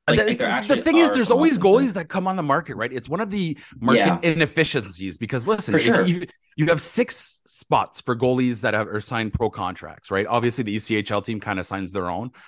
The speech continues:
Speaker 1: So really, you only have about three or four spots. And then, you know, uh, the, the, the odds of these guys actually making it, uh,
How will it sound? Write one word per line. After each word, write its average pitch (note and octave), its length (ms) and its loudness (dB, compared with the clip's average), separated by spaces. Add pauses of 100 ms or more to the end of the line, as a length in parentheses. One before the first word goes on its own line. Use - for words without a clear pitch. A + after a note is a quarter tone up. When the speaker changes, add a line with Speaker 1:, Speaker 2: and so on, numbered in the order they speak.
(200)
Speaker 1:
So B2+ 120 -2
really, D3+ 280 4
you D3 80 6
only C3 160 2
have A#2 120 0
about A2+ 240 -2
three A2 140 -6
or G2 60 -4
four A#2+ 200 -2
spots. F2 380 -6
And G2 160 -6
then, G#2+ 260 -2 (400)
you G#2+ 100 -6
know, G2+ 300 -2
uh, G#2+ 340 -12
the, A#2 500 -10
the, G#2+ 200 -12
the G#2+ 280 -8
odds C3 300 2
of G#2+ 100 -2
these G2 180 -6
guys G2 300 -2
actually F#2 240 -6
making G#2 300 -6
it, F2+ 180 -6
uh, G2+ 80 -4